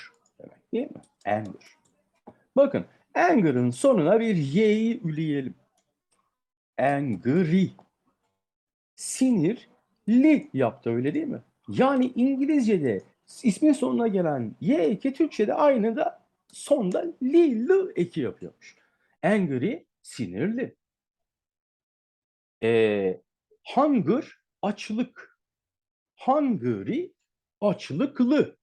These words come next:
Yani açlığa sahip olan insan. Yani aç insan. Rain, yağmur.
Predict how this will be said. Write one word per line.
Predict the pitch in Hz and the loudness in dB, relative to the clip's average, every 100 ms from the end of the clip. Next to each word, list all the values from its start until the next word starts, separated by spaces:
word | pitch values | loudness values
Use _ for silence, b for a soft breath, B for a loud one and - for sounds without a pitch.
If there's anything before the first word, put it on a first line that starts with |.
| - | -6
Yani | 151 117 | -4 -2
açlığa | 135 147 - - 131 226 | -2 -2 -2 0 2 2
sahip | - 240 240 190 | 2 2 2 0
olan | 139 98 | -4 -8
insan. | 92 - - | -10 -12 -6
Yani | 254 - - | -2 -2 0
aç | - 339 330 | 0 2 2
insan. | 262 - - _ _ _ 427 _ _ _ _ _ _ _ _ _ _ _ _ _ _ _ - | -2 -6 -20 _ _ _ _ _ _ _ _ _ _ _ _ _ _ _ _ _ _ _ -2
Rain, | 127 269 262 262 220 | 2 4 4 2 2
yağmur. | 196 156 117 156 339 | 4 4 2 -2 -6